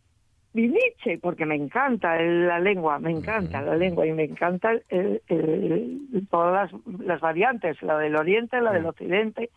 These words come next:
Speaker 2: Ujú.
Speaker 1: La que menos conozco es donde vivo, en Oviedo, porque como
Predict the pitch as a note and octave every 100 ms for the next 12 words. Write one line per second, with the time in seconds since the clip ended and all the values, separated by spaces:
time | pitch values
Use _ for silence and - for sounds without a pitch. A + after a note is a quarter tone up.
0 | - - - - E3 D3+ D#3 D#3+ - F#3+
1 | A#3+ C#4 D4 - _ _ - A3 B3+ -
2 | B3 A3+ G3 A#3+ B3 F#3 F#3+ B3+ A3+ F3+
3 | - D#3 F3 - _ - F3 D#3+ E3